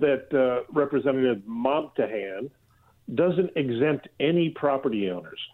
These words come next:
Federal, state, or local governments are all con-, all included.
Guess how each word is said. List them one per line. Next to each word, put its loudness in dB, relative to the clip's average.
Federal, 2
state, 0
or 2
local 2
governments -2
are 4
all 2
con-, -12
all 0
included. -6